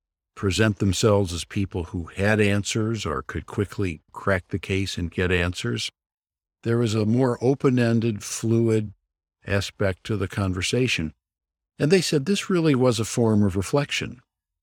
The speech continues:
And sometimes it was about issues at life, and sometimes it was issues about work.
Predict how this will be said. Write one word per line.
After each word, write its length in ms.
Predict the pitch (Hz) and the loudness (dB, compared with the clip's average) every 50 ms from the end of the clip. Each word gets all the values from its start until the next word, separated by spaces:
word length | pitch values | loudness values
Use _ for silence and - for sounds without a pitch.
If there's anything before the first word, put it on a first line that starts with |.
| _ _ _ _ _ _ | _ _ _ _ _ _
And 160 | - 104 98 | -6 -4 -2
sometimes 560 | - - 127 139 131 - 135 127 123 123 110 110 | 0 2 2 2 2 2 2 4 4 4 4 4
it 120 | 110 98 | 2 2
was 160 | 95 101 90 | 0 0 -2
about 280 | 95 87 90 85 85 85 | -2 0 0 0 0 0
issues 340 | 87 85 - - 95 80 82 | -2 -2 0 0 0 0 0
at 120 | 80 - | -2 -2
life, 380 | 85 90 98 131 165 170 - - | 0 0 0 0 0 -2 -2 -4
and 120 | 127 - | -4 -2
sometimes 540 | - 127 127 117 - 113 110 110 104 101 104 | 0 0 0 0 2 2 2 2 2 2 0
it 80 | 101 | 0
was 180 | 101 95 85 92 | -2 -2 -2 -2
issues 360 | 98 87 - - 95 85 80 | -2 -2 -2 -2 -4 -4 -4
about 300 | 82 76 85 82 82 - | -4 -2 -2 -2 -2 0
work. 280 | 92 98 92 76 - | 0 0 0 0 -2